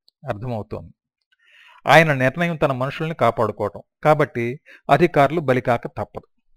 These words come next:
నా అలవాటు ప్రకారం ఉండబట్టలేక సబ్ కలెక్టర్ సమర్థనగా మాట్లాడదామని నోరు విప్పాను. సబ్ కలెక్టర్, "ఓసారి సబ్ కలెక్టర్ ఆర్డర్ని మార్చాలంటే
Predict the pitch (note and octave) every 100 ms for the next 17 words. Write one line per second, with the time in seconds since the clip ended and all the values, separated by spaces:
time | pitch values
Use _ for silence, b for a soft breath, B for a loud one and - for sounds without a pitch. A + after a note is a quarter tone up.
0 | _ C#3+ D#3+ C#3+ D#3+ D#3 D3 - D3 C#3
1 | C3 C#3 C3 B2 A2+ G#2+ D3+ - b b
2 | - F#3+ F3 F#3 E3+ D3+ E3+ E3 D3 C3+
3 | D3 C#3+ D#3 C#3 C3+ - C#3 C#3 D#3 D3
4 | B2 C#3+ D#3 A2 G#2+ _ E3+ C3+ G2+ _
5 | _ _ _ _ _ _ _ _ b b
6 | b - E3+ - G3+ F#3+ F3+ F#3 F#3 E3+
7 | F3+ F#3 - E3+ C#3+ E3 F3 D#3 D3 -
8 | G3 F3+ F3 E3+ E3 E3+ D#3 D#3 - E3+
9 | D#3 D3+ - E3+ C#3 E3